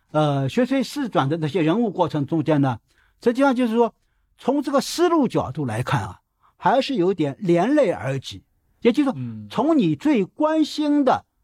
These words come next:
Speaker 1: 呃，最熟悉的老师开始，
Speaker 2: 嗯。
Speaker 1: 是吧？然后因为整理老师的一些材料，然后连带而及，比如说我关心吴晗了，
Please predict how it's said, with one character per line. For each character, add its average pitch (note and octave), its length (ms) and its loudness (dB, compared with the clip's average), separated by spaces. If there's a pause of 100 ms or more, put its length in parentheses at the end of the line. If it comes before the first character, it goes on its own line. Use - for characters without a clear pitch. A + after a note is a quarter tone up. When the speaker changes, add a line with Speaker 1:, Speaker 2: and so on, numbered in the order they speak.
(420)
Speaker 1:
呃， F3 180 2
最 C4+ 260 2
熟 A#3 280 -2
悉 C#4+ 180 -2
的 A3 140 2
老 F#3 320 2
师 - 240 -8
开 C#3+ 260 0
始， - 240 -10 (160)
Speaker 2:
嗯。 G#2+ 220 -12 (100)
Speaker 1:
是 - 120 -4
吧？ E3+ 260 2 (340)
然 C4 300 -2
后 D#4 280 2
因 C#4+ 140 0
为 D4+ 240 0
整 C#4 180 0
理 C4 140 2
老 D#3+ 280 0
师 A#3+ 140 -6
的 A#3+ 140 2
一 E3 100 2
些 F3 160 -4
材 D#3+ 220 0
料， G3 240 2 (180)
然 G#3+ 300 0
后 B3 220 2
连 F#3+ 340 0
带 A3 160 4
而 E3+ 240 2
及， E3+ 160 -4
比 C#3+ 100 -4
如 C#3 60 0
说 C#3 160 0
我 B2 160 -6
关 D3+ 180 0
心 D3+ 160 2
吴 C3 160 -2
晗 D3+ 260 -4
了， F3+ 200 -2